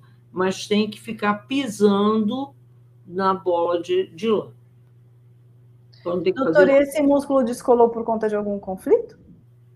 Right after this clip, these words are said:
Speaker 1: Sim, é o mesmo conflito, só que não
Speaker 2: Uhum.
Speaker 1: chegou a ver, a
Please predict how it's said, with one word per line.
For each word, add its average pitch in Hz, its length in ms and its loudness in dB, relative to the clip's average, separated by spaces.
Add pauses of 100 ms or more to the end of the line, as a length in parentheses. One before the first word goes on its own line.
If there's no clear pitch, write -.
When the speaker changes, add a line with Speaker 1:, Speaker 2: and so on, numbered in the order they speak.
(580)
Speaker 1:
Sim, 269 420 -2
é 226 40 4
o 226 80 2
mesmo 262 280 -2
conflito, - 520 -6
só 220 300 -4
que 226 140 -4
não 226 100 2
Speaker 2:
Uhum. 226 60 0
Speaker 1:
chegou 226 480 -4
a - 20 -18
ver, 240 480 2 (500)
a 196 220 -4